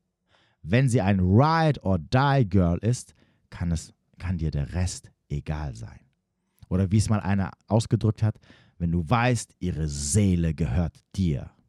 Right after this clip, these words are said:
dann kann dir der Rest egal sein. Und das ist eigentlich so die, die wichtigste Qualität, weil mit der Qualität gehen alle anderen Sachen, was wichtig ist,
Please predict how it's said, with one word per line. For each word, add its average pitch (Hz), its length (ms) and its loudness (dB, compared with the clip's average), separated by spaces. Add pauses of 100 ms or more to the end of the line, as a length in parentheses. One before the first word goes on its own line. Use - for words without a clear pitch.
(520)
dann 120 520 0
kann 92 240 -4
dir 80 100 -4
der 69 200 -6
Rest - 380 -6 (340)
egal 64 560 -6
sein. - 300 -16 (960)
Und 92 100 0
das 98 140 4
ist 101 120 2
eigentlich 95 420 0
so 92 120 2
die, 80 200 -2 (580)
die 85 180 -4
wichtigste 156 440 2
Qualität, 131 580 2 (300)
weil 101 140 2
mit 113 280 0
der 160 180 6
Qualität 135 840 2 (180)
gehen 117 340 2 (200)
alle 151 680 0
anderen 117 540 4
Sachen, 131 640 2 (720)
was 95 280 -2
wichtig 117 400 0
ist, - 340 -2